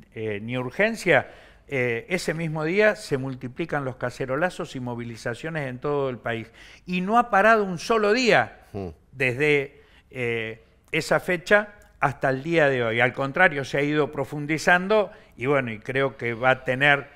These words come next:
Speaker 1: el punto más alto en esta etapa el veinticuatro de enero próximo con un paro nacional al que estamos convocando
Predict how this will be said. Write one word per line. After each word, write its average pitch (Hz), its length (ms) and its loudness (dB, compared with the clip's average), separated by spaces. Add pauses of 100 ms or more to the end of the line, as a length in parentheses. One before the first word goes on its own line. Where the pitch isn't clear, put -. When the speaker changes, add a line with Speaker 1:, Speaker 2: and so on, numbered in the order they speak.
(260)
Speaker 1:
el 120 180 -4
punto 151 340 -6
más 147 240 -2
alto 147 500 2
en 156 200 -4
esta 185 340 0
etapa 127 580 -4 (300)
el 127 240 0
veinticuatro 127 1300 0 (200)
de 131 220 2
enero 147 420 0
próximo 151 520 -4
con 131 180 -4
un 131 140 -8
paro 143 440 4
nacional 131 720 0 (140)
al 120 220 -2
que 123 80 -6
estamos 139 360 -2
convocando 131 960 -2